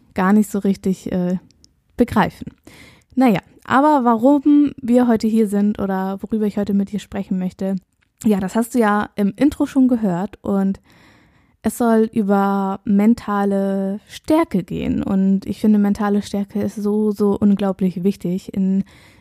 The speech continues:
in allen Lebensbereichen, in allen Lebenslagen müssen wir, ja, ist mentale Stärke <laughs> einfach immer von Vorteil.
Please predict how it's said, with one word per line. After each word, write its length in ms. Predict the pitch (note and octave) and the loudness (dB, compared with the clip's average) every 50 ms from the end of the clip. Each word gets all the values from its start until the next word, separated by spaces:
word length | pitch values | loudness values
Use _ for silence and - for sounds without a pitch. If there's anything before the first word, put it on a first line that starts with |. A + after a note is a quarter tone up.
| _ | _
in 200 | - G3+ G3 - | 0 2 2 2
allen 460 | - - G3 G#3+ A3+ A#3 A#3 A3+ A3+ - - | 0 -2 0 2 4 4 4 4 2 2 -2
Lebensbereichen, 920 | G3+ G3 G3+ G#3 G#3 A3 G#3+ - _ G#3 G3+ - F#3+ F#3+ G3 G3+ - G3+ | 0 2 4 4 4 2 -2 -2 _ -8 -6 -2 -2 -2 -2 0 0 0
in 120 | F#3+ F#3 - | 0 0 0
allen 280 | - G3 F#3 G3 G3 | -2 -2 0 0 0
Lebenslagen 1000 | F#3+ G3 G3+ G#3 G3+ F#3+ F#3 - - F3 E3+ F3 F#3 F#3+ G3 G#3 G#3 G3+ G3 G3 G3+ | 2 2 4 4 4 2 0 0 -4 -6 -6 -6 -6 -6 -4 -2 0 2 2 2 2
müssen 320 | G3 G3 - G#3 G3+ F#3 | 0 0 0 0 0 0
wir, 380 | G3 F#3+ F#3+ F#3 F#3 F#3 F#3 F#3+ - - - - - - | -2 -4 -4 -2 -4 -2 -4 -4 -6 -8 -20 -20 -14 -2
ja, 340 | - A3+ A#3 A#3 A3 G3 - - - _ | 0 2 2 2 2 0 -4 -6 -10 _
ist 180 | - A3+ - - | -10 -4 0 0
mentale 360 | A3 A3+ - A#3 A3 A3 A3+ | 0 0 0 -2 -4 -4 -4
Stärke 320 | - - A3 A3 - G#3+ | -4 -6 -8 -6 -4 -6
<laughs> 40 | - | -4
einfach 340 | G#3 A#3+ G#3+ - G#3 G3 G3 - | -2 -2 -2 -2 -2 -4 -4 -2
immer 220 | G#3+ A3 G#3+ G#3+ | 0 0 0 -2
von 240 | - - F#3+ F#3 F#3 | -4 -6 -6 -6 -6
Vorteil. 680 | - - G3 G3+ G3 - - E3+ F3 E3 E3+ F#3 | -6 -6 -6 -6 -8 -8 -8 -8 -6 -6 -6 -8